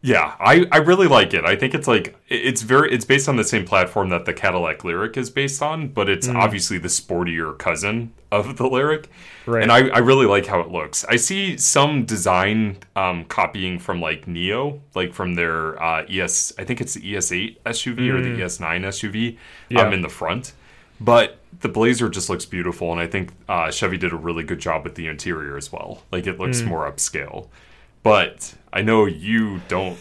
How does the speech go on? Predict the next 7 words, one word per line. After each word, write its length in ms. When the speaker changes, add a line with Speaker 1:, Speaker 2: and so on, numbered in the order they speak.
Speaker 1:
necessarily 580
like 260
it. 280
<laughs> 800
Speaker 2:
Yeah, 560
I, 280
like, 400